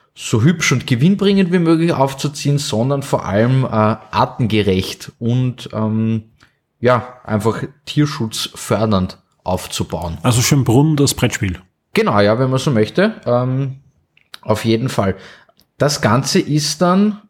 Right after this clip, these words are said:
Speaker 1: schaut recht, äh, komplex aus vom Aufbau. Also es gibt sehr viele, sehr viele Plättchen, Steinchen. Jeder hat so einen, einen Plan vor sich liegen mit, mit Hexfeldern, wo man dann halt so Gehege und, und sonstiges reinbaut. Äh,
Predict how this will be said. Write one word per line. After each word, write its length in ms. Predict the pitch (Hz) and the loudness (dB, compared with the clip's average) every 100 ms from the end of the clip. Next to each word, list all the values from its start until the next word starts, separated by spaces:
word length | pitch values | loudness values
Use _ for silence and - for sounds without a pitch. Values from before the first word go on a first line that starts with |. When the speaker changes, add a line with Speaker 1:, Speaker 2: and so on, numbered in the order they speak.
| _ _ - | _ _ -14
Speaker 1:
schaut 640 | - - 98 147 143 107 | -8 -4 0 0 -2 0
recht, 500 | 120 131 - - - | 2 0 -4 -14 -8
äh, 160 | 117 117 | -2 -2
komplex 600 | - - 113 113 117 - | -2 -4 0 2 2 0
aus 260 | - 123 - | 0 0 0
vom 180 | 143 | -2
Aufbau. 340 | 101 131 135 120 | 0 -2 0 0
Also 140 | 117 | 0
es 100 | 110 | -2
gibt 200 | - 101 | -6 -6
sehr 200 | - 120 | 0 0
viele, 360 | - 123 120 117 - - | 2 2 2 0 -6 -16
sehr 180 | - 117 | -4 -2
viele 220 | 117 127 | 2 0
Plättchen, 560 | - 113 107 - - 117 | 0 0 0 0 -2 0
Steinchen. 720 | - - 104 113 123 - 120 | 0 0 2 2 0 0 0
Jeder 300 | 113 110 113 | 2 2 2
hat 120 | 113 104 | -2 -2
so 140 | 117 | 0
einen, 380 | 110 110 107 107 - - - | 2 2 2 -2 -20 -14 -2
einen 220 | 110 107 | -2 0
Plan 320 | 120 101 117 | -2 0 0
vor 160 | 123 113 | 2 2
sich 220 | 117 - | 0 0
liegen 320 | 117 113 120 | 0 2 2
mit, 180 | 110 101 | 2 0
mit 220 | 117 107 | -2 0
Hexfeldern, 640 | 120 - - 113 113 113 | -4 -4 0 0 2 2
wo 80 | 107 | 2
man 160 | 104 101 | 0 0
dann 120 | 104 | 0
halt 140 | 107 | -2
so 280 | 101 - 101 95 - _ - | -2 0 0 -2 -12 _ -6
Gehege 480 | 117 123 110 113 | 0 2 2 2
und, 100 | 110 | 2
und 140 | 107 110 | 0 0
sonstiges 600 | 120 113 - 107 110 98 | 0 -2 -2 -2 0 -2
reinbaut. 640 | 95 110 104 95 104 104 - - - - - | -2 0 -2 0 0 0 -6 -20 -20 -20 -4
Äh, 220 | 104 101 | 0 0